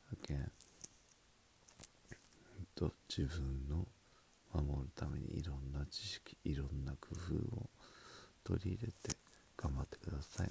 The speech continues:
もう僕も意識がなくなりそうなので、これぐらいで補足にします。皆さん、今までありがとうございました。またいつかあなたがですね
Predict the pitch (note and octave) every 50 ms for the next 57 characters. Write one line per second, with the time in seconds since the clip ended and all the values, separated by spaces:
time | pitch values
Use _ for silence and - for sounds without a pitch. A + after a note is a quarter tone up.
0 | - - D#2+ - - - - - C2+ - - - C2+ - C2+ C2+ B1+ - - -
1 | - - - - - - D2+ D2+ C#2+ C#2 C#2 C2+ - - - - C#2 C#2+ D2 -
2 | - - - D2 D2+ C#2+ C#2+ C#2+ C2+ - - - - - - - C#2+ - - C#2+
3 | C#2+ C#2+ C#2+ C#2+ - C#2+ D#2 E2 D#2 C#2 - - - - - C#2 C#2 D2 D2+ D#2
4 | - - - - - - - - - - - - - - - - - - D#2+ D#2
5 | - - E2 D#2 D2+ D2 D2 D2 D2 D2 D#2+ E2 E2 - D#2 D#2 D#2 D#2 E2 E2+
6 | E2 D2+ - - - F#2+ D#2+ - - E2 D#2+ E2 E2+ E2 E2 E2+ - - - -
7 | - - - - - - - C#2 C2+ - - - - - - D#2+ - - - -
8 | - - - - - - - - - - - - - - - D2+ D2 C#2+ - -
9 | - - - C#2 - - - - - - E2 E2+ D#2